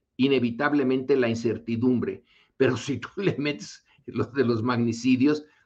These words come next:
bueno, esta incertidumbre sube en, eh, grados enormes y puede llevar a rebasar los,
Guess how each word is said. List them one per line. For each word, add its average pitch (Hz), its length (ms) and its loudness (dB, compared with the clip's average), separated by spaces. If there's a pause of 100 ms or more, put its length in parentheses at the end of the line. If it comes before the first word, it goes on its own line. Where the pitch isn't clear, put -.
(200)
bueno, 127 440 2
esta 127 220 -2
incertidumbre 143 960 2 (600)
sube 147 760 8 (100)
en, 120 380 -2
eh, 104 260 -10
grados 135 640 -4
enormes 135 720 -2 (560)
y 131 320 2
puede 147 760 2 (240)
llevar 123 360 -2
a 165 80 0
rebasar 127 800 -2
los, 131 580 -6